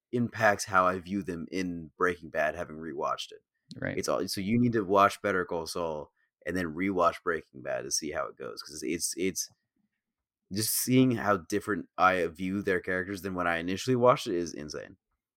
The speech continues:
Speaker 2: Dang. But yeah, I definitely will end up doing that. I, Saul, I was like, but I w-, I was wondering how the prequel would work just because the way that he is
Speaker 1: Mm-hmm.
Speaker 2: now in Breaking Bad, I was like,
Speaker 1: Yeah.
Speaker 2: "Well, how could they have such an intense development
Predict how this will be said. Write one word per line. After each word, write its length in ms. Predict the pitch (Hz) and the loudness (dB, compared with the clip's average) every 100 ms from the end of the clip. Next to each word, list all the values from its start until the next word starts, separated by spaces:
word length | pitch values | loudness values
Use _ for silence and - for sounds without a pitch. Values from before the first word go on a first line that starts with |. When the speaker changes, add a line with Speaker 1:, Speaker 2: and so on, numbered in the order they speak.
| _ _ _ _ - - | _ _ _ _ -18 -8
Speaker 2:
Dang. 320 | 87 85 87 - - _ _ - | -6 -6 -10 -20 -20 _ _ -12
But 180 | 90 | -6
yeah, 160 | 90 87 | -4 -2
I 80 | 87 | -4
definitely 360 | 87 95 98 90 | -2 -2 -2 -4
will 420 | 90 90 87 90 _ - _ _ - | -4 -4 -6 -12 _ -20 _ _ -2
end 140 | 95 | 0
up 100 | 87 | 2
doing 180 | 90 85 | 0 -2
that. 220 | 85 - - - | -6 -10 -14 -16
I, 100 | - | -8
Saul, 580 | 101 143 175 151 107 101 - | 0 4 6 6 2 -4 -2
I 120 | 95 | 0
was 160 | 98 | 2
like, 180 | 98 95 | 0 -2
but 100 | 90 | -2
I 60 | 85 | -2
w-, 180 | 104 104 - | -2 -6 -8
I 60 | - | -6
was 160 | 98 92 | -4 0
wondering 300 | 107 104 92 | 2 2 0
how 260 | 92 95 | 0 0
the 100 | 95 | 0
prequel 360 | 87 101 - 92 | 0 -2 -2 -4
would 100 | 82 | -2
work 340 | 82 85 127 | 0 2 2
just 220 | - - - | 0 -8 -6
because 240 | 104 92 | -6 -4
the 80 | 95 | 0
way 200 | 90 110 | 4 4
that 160 | 107 95 | 4 0
he 100 | 98 | -4
is 560 | 95 92 90 - - _ - | -4 -4 -6 -10 -14 _ -14
Speaker 1:
Mm-hmm. 320 | - 90 76 _ | -10 -10 -10 _
Speaker 2:
now 480 | - 82 101 98 82 | -2 2 2 0 -6
in 160 | 87 87 | -6 -2
Breaking 300 | 90 92 85 | -4 -4 -4
Bad, 260 | 90 - - | -4 -4 -10
I 60 | |
was 120 | 90 | -6
like, 200 | 90 85 - | -4 -6 -8
Speaker 1:
Yeah. 180 | 67 71 | -4 -2
Speaker 2:
"Well, 40 | - | 2
how 140 | 104 | 0
could 160 | 123 101 | 0 0
they 240 | 98 87 _ | -2 -4 _
have 280 | - 95 90 | -4 -4 -2
such 240 | 95 - | -4 -4
an 60 | 90 | -6
intense 460 | 85 - 95 92 - | -8 -6 -6 -6 -8
development 560 | 85 90 87 82 82 | -2 -2 -2 -6 -12